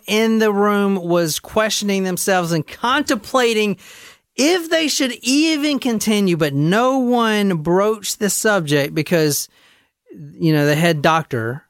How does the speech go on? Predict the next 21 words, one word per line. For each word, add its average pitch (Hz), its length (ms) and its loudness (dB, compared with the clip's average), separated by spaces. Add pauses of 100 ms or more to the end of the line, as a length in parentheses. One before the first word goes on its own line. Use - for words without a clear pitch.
(380)
Mikawa, 131 600 -2 (580)
you 131 160 -4
know, 117 160 0
he 151 160 0
was 143 220 0
so 233 400 -2
determined 190 500 0
to 139 60 -2
save 135 260 0
his 123 160 -2
life. - 400 -14 (880)
Even 175 300 2
though, 135 340 2 (380)
as 147 240 -2
you 233 100 0
guys 202 280 0
saw, 131 400 0
it 170 200 -4
was 131 260 -4
motherfucking 156 1040 -2
hopeless 143 760 -2